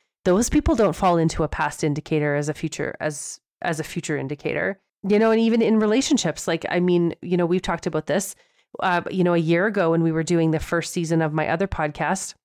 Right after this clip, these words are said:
For those of you listening, Kyle is the producer of my other podcast. You know, I was, I was fifty-five pounds heavier than I am today.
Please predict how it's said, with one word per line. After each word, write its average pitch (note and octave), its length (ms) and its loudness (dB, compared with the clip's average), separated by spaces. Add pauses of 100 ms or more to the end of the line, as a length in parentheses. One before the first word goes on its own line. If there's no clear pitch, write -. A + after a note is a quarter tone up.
For G#3 120 2
those F#3+ 200 6
of F3 80 4
you E3+ 80 4
listening, D#3 400 2
Kyle D#3 320 -2
is D3 140 0
the C3+ 320 -2 (320)
producer F#3 420 2
of D#3 100 0
my D#3 140 2
other D3+ 140 0
podcast. D#3 640 -4 (380)
You G#3 100 2
know, F#3 140 6
I F3+ 200 2
was, F#3 340 0
I F#3 80 0
was F3+ 160 0
fifty-five F3 920 0
pounds E3 400 0
heavier F#3 420 2
than D#3 140 0
I D3+ 40 2
am D#3 220 0
today. F#3+ 420 -2